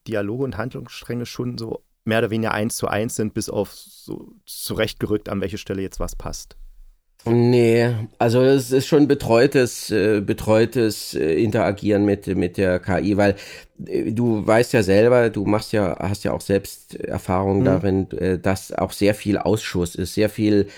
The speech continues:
Speaker 2: Zeug, was uninteressant ist, wo ich das Gefühl habe, das interessiert keinen Menschen, das will
Speaker 1: Ja.
Speaker 2: niemand hören. Ähm, da muss man irgendwie ein bisschen weitergehen oder es ein bisschen drehen und so.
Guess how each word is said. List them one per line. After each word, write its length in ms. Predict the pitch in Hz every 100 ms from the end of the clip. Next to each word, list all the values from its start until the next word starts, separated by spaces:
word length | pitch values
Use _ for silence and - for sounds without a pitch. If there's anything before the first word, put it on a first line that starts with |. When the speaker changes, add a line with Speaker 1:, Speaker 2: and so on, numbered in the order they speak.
| -
Speaker 2:
Zeug, 340 | _ 104 107 113
was 160 | 107
uninteressant 720 | - 131 131 - 113 110 107 107
ist, 220 | 101 -
wo 80 | 110
ich 60 |
das 60 | -
Gefühl 280 | 101 117 113
habe, 160 | 110
das 140 | 107 107
interessiert 380 | 110 107 117 -
keinen 240 | 107 104
Menschen, 400 | 101 120 - 113
das 120 | 107
will 100 | 113
Speaker 1:
Ja. 40 | 110
Speaker 2:
niemand 320 | 107 101 98
hören. 420 | 104 104 110 117 - - - _ -
Ähm, 440 | 101 104 101 104
da 100 | 107
muss 220 | 104 110
man 80 | 117
irgendwie 300 | 92 107 107
ein 100 | 107
bisschen 240 | 101 - 98
weitergehen 840 | 90 110 120 101 104 104 107 104
oder 260 | - 98
es 120 | 98 107
ein 100 | 98
bisschen 300 | 101 - 104
drehen 540 | 90 95 104 117 117
und 160 | 85 101
so. 220 | 101